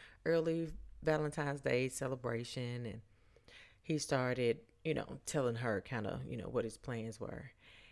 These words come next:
And she was like, "Oh, what y'all do yesterday?" So he begins to tell her what happened yesterday.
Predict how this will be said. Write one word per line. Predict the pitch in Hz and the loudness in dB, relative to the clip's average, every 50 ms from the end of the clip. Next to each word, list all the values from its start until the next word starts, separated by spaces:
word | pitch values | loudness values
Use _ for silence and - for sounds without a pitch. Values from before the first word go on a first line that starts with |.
| - - - - | -20 -18 -4 0
And | 165 165 160 160 156 151 147 143 139 139 139 135 131 | 2 4 4 4 4 4 2 2 0 0 -2 -4 -6
she | - - - 220 240 | -6 -4 -2 -2 -2
was | 226 190 | -2 -4
like, | 180 156 - - | -6 -6 -4 -4
"Oh, | - 196 269 339 381 320 | -4 -4 -4 -2 0 0
what | 233 196 185 220 233 - | 0 2 2 0 0 0
y'all | 220 202 | -2 -4
do | 185 180 185 | -2 0 0
yesterday?" | 165 175 226 311 - - 175 - 135 131 - - - - - _ _ _ _ _ - - - - - - - | 2 2 0 0 0 -2 0 0 0 -2 -2 -4 -8 -10 -16 _ _ _ _ _ -20 -20 -20 -20 -20 -14 -4
So | - 220 220 | 0 0 2
he | 208 277 330 | 4 4 2
begins | 359 339 254 240 233 214 202 - | 4 2 4 4 4 4 2 0
to | - 170 | -4 -6
tell | - - 196 208 220 220 | -4 -4 -4 -2 -2 0
her | 185 160 135 123 117 120 123 - - _ _ - _ _ _ - | 0 0 0 0 -2 -4 -8 -10 -14 _ _ -20 _ _ _ 0
what | - 147 135 - - | 2 2 2 2 0
happened | 135 135 120 - - 156 196 | -4 -4 -4 -2 -2 -2 -2
yesterday. | 285 415 - - - - 143 - - 135 135 - | -2 -4 -6 -8 -8 -6 -6 -6 -6 -6 -10 -14